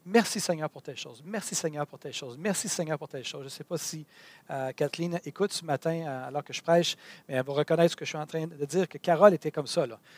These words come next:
Quand on était en, auprès de lui, là, il dégageait ça, puis il était, même souvent, il, il éclatait en, en action de grâce devant nous, là. «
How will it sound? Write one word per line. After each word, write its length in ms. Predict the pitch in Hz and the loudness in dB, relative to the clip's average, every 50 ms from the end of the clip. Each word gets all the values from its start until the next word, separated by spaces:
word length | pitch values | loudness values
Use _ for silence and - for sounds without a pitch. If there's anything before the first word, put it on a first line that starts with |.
| - _ - | -20 _ -8
Quand 80 | 190 | -6
on 40 | 190 | -4
était 180 | 165 151 202 185 | -2 2 4 2
en, 80 | 165 165 180 - | 2 2 -2 -10
auprès 340 | 165 139 - _ - - 190 | -10 -12 -12 _ 0 2 2
de 100 | 185 160 147 | 4 2 2
lui, 220 | 147 160 196 202 | 0 -2 0 4
là, 160 | 170 160 151 - - - - _ - | 4 4 4 4 -2 -20 -20 _ -14
il 60 | 139 | 4
dégageait 520 | 131 175 190 185 202 196 175 156 147 208 185 | 8 10 10 12 12 12 12 10 8 6 4
ça, 200 | - - 214 190 | 2 0 -2 -2
puis 180 | - 160 139 - - - _ - | -4 -8 -12 -14 -16 -20 _ -8
il 60 | 160 | -8
était, 280 | 151 - - 170 156 180 180 | 0 4 4 4 4 2 0
même 260 | 170 190 226 220 180 | 0 0 0 0 -2
souvent, 280 | - - - 196 214 226 | -4 -4 0 2 2 2
il, 380 | 220 208 175 143 135 139 123 - _ _ - | 2 0 -6 -8 -6 -6 -6 -8 _ _ 0
il 40 | 165 | 0
éclatait 360 | 175 - 180 165 - 208 214 - | 2 4 2 2 2 0 -4 -2
en, 240 | 156 143 139 135 139 _ _ _ _ _ _ _ _ - | 0 0 0 -2 -4 _ _ _ _ _ _ _ _ 4
en 160 | 143 151 170 | 6 8 10
action 280 | 220 220 - - 226 220 | 8 8 8 6 4 4
de 80 | 180 | 6
grâce 280 | 143 170 190 185 - - _ _ - | 8 10 8 8 8 4 _ _ 8
devant 260 | 156 165 170 170 160 | 10 12 12 10 8
nous, 160 | 151 170 156 | 6 0 -4
là. « 160 | 123 113 104 | -4 -6 -8